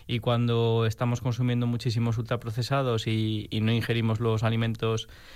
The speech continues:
que deberíamos ingerir de forma saludable, pues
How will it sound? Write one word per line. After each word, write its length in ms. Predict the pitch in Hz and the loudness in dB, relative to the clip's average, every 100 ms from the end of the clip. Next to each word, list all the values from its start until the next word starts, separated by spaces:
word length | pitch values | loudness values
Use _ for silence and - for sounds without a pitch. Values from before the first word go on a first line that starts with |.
| - - | -18 -2
que 100 | 123 | 2
deberíamos 380 | 120 120 120 127 | 4 4 2 2
ingerir 340 | 117 117 117 | 2 0 0
de 120 | 120 | -2
forma 520 | 120 117 120 117 117 117 | -2 0 0 2 0 0
saludable, 580 | 117 123 127 139 151 170 | -2 0 0 0 -4 -6
pues 480 | - 113 104 - | 0 0 0 -6